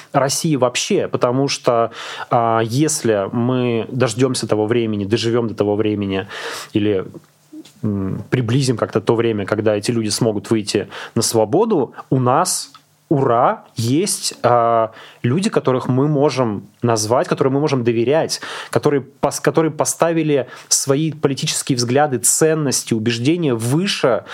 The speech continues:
своей свободы, рискнули. И мы можем сказать, что мы доверяем Алексею Навальному, Илье Яшину, а, Владимиру Карамурзе, да, потому что они не побоялись пойти в тюрьму за свои ценности.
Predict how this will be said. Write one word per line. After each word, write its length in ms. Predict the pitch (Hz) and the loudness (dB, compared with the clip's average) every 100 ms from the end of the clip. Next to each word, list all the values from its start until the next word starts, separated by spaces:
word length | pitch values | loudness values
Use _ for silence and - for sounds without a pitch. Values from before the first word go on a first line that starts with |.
| - - | -6 -4
своей 320 | - 131 139 | 0 0 0
свободы, 680 | - 131 123 135 117 98 - | 0 0 2 0 2 -2 -4
рискнули. 760 | 127 131 - 143 143 143 101 - - - - | -4 -2 0 0 2 2 0 -2 -10 -6 0
И 80 | |
мы 120 | 143 147 | 0 2
можем 240 | 175 233 | 2 0
сказать, 260 | - 160 160 | 0 0 0
что 160 | - | 0
мы 80 | 143 | 0
доверяем 520 | 131 123 139 160 135 | 0 0 2 2 2
Алексею 300 | 107 110 127 | 0 0 0
Навальному, 580 | 107 92 139 131 110 98 - - - 147 | 2 2 2 2 -2 -4 -8 -14 -4 -2
Илье 260 | 120 147 | 0 0
Яшину, 720 | 127 110 135 - 117 101 95 - - - - | 2 2 0 0 0 0 -2 -8 -14 -14 -2
а, 140 | 110 | 0
Владимиру 380 | 107 120 151 143 | 2 2 2 2
Карамурзе, 720 | 135 120 117 110 95 120 147 | 2 2 0 -2 0 2 2
да, 160 | 117 131 | 2 2
потому 340 | - 127 131 | 2 0 0
что 160 | 151 131 | 0 0
они 140 | 143 | 2
не 120 | 160 | 0
побоялись 480 | 160 123 113 135 131 | 0 0 0 0 0
пойти 260 | - 117 135 | -2 -2 -4
в 60 | |
тюрьму 360 | - 123 117 180 | 0 0 2 0
за 100 | 151 | -2
свои 220 | - 131 | 0 0
ценности. 640 | 127 139 117 98 - - | 2 0 0 -2 -2 -4